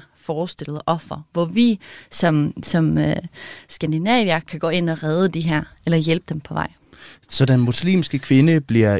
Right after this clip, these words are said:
Speaker 2: i, i, i, ifølge din P H D i hvert fald en form for også politisk værktøj, man kan bruge til at gennemføre nogle, no-, nogle lovændringer simpelthen?
Speaker 1: Ja, øh, øh, øh, lovændringer, men også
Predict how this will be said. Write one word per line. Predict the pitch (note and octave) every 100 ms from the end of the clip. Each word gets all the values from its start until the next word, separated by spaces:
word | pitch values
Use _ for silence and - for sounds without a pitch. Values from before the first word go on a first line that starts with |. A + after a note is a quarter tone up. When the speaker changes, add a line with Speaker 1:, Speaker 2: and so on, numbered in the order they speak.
| -
Speaker 2:
i, | G#2+ -
i, | D#2 F2 - -
i, | E2 -
ifølge | G2+ - C3 B2+ C3
din | C#3+ C#3+ G#2
P | -
H | A#2 A2
D |
i | A#2 A2
hvert | A#2 A2
fald | B2
en | A2+ A#2+
form | E3 C3
for | A2+
også | B2+ C3+ - _ _ -
politisk | - B2 A#2+ G3+ G3+ - -
værktøj, | A#2 C#3+ - - A2 A#2
man | A2 G#2
kan | A#2 A2 -
bruge | A#2+ F3+ A#3+ B3+ -
til | F#3
at | D3+
gennemføre | D3+ E3+ - D#3+ C3
nogle, | A#2 A#2 A2+ -
no-, | A2+ E2
nogle | G#2+ A2+ A2 - - _
lovændringer | - A2+ C3 E3 B2 C3 A#2 A#2+
simpelthen? | C3+ B2 B2+ C#3+ _ -
Speaker 1:
Ja, | D4+ A#3 - _ -
øh, | B3 A3+ G#3+
øh, | A3 - -
øh, | A3 G#3+ G#3+ - G#3
lovændringer, | A3+ C4 D#4+ D4 A3 G#3
men | G#3 G#3
også | A#3+ D4 -